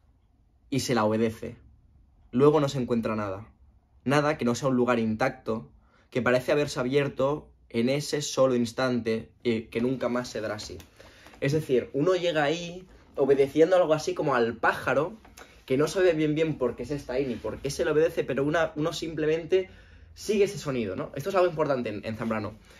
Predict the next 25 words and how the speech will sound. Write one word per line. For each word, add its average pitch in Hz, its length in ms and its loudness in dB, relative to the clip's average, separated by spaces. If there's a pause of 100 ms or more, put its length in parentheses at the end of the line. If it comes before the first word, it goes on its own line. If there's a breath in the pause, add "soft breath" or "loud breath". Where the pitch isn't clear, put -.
(140 loud breath)
Lo 127 120 0
que 135 80 -4
se 135 100 -4
está 139 140 -4
siguiendo 196 300 0
es 190 100 -8
el 147 100 -2
sonido, 147 400 -2
¿eh? 156 140 -6 (320 loud breath)
Porque 120 240 -2
como 120 180 2
veremos 160 300 0
más 170 200 -6
tarde, 165 420 -2 (340 loud breath)
eh, 110 340 -2
Zambrano 143 300 2
hace 180 160 -4
como 160 140 -6
una, 151 240 -2 (500)
una, 151 340 -2
una 147 200 -2
mena, 147 320 0
¿no? 139 140 -2
Una, 139 420 -2
una, 131 580 -4